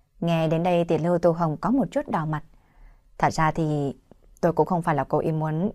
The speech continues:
kịch liệt như vậy đâu. Chẳng qua là tối ngày hôm qua, à, có thể là chúng tôi bốc đồng một chút, nhưng là tôi cũng không nghĩ tới. Vừa bắt đầu tôi còn tưởng rằng mình sẽ chết, bị cậu ấy dọa cho muốn chết, rồi sau đó tôi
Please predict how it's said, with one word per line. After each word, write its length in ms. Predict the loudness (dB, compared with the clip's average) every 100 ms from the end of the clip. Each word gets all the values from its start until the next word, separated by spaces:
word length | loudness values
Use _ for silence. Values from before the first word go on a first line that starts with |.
| -6
kịch 180 | -8 -4
liệt 160 | -4 -4
như 100 | -4
vậy 160 | -4
đâu. 200 | -4 -6 -8 -20 _ _ _ -4
Chẳng 180 | -2 0
qua 140 | 0
là 120 | 0
tối 180 | 0 -2
ngày 140 | -2 -2
hôm 180 | -4
qua, 300 | -4 -4 -4 -10 _ _ -20 -20 _
à, 220 | -2 -2 -6 -20 _ _ 0
có 120 | 2
thể 100 | 4
là 120 | 4
chúng 220 | 2 -2 0
tôi 160 | 2 2
bốc 140 | 2
đồng 180 | 0 -2
một 140 | -6 -6
chút, 140 | -10 -10 _ _ _ _ -2
nhưng 140 | 2
là 120 | 2
tôi 220 | 2 2 2
cũng 160 | 0
không 180 | 0 0
nghĩ 120 | 0
tới. 320 | -2 -4 -6 -10 _ _ _ 2
Vừa 120 | 4
bắt 180 | 4 2
đầu 200 | 2 0
tôi 180 | -2 0
còn 180 | 0 0
tưởng 160 | -2
rằng 240 | -2 -4 -4
mình 140 | -4
sẽ 180 | -4 -6
chết, 160 | -6 -12 -16 -20 _ _ 2
bị 140 | 4
cậu 160 | 6 4
ấy 140 | 2
dọa 160 | 2 0
cho 180 | 0 -4 -2
muốn 200 | -2 -2
chết, 160 | -6 -10 -12 -20 -20 0
rồi 220 | 2 4
sau 140 | 2
đó 260 | 0 0 -2
tôi 300 | 0 0 -2